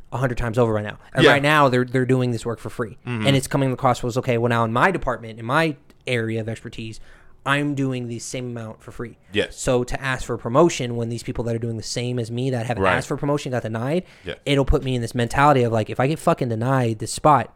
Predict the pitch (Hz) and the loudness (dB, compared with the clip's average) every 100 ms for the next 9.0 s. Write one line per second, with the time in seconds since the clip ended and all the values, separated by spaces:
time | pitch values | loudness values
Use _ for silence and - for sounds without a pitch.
0 | _ - 120 120 123 123 120 - 113 120 | _ -2 2 2 2 0 -4 -4 -6 -4
1 | 117 113 107 - 165 131 139 - - 139 | -4 -6 -10 4 6 6 4 2 4 4
2 | 127 - 123 143 139 - 143 123 147 104 | 2 -2 -2 0 0 0 0 4 2 2
3 | 82 - 117 127 135 160 127 80 - - | -2 -2 2 2 4 4 4 0 -10 -20
4 | - - - 131 123 143 135 - 135 151 | -20 -18 2 4 8 8 8 4 2 4
5 | 139 139 143 156 147 127 123 120 120 110 | 4 4 4 4 6 4 2 6 6 6
6 | 113 - _ 104 117 117 107 - _ - | 2 -2 _ 2 4 4 2 -6 _ -12
7 | 110 120 120 113 101 - 113 104 107 98 | 2 2 4 0 2 2 2 2 0 2
8 | 104 98 - 98 92 - 101 92 80 | 0 0 -6 -4 -4 -4 -6 -4 -4